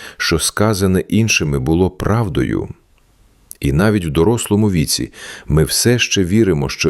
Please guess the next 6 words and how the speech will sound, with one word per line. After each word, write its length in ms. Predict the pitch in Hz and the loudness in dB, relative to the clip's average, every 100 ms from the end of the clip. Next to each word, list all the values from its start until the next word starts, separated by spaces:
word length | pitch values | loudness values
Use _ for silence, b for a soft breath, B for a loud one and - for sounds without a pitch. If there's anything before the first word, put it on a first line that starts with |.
| - | 0
інші 520 | 101 120 - - 57 B B B - | 0 2 0 -2 -6 B B B -2
не 200 | 139 180 | 2 2
брешуть 540 | 156 117 110 - - | 2 0 0 -4 -6
нам. 360 | - - - - - _ _ B B B | -6 -4 -6 -12 -20 _ _ B B B
Хіба 380 | - 151 151 - | -6 -2 0 0
ми 220 | 113 107 | 2 0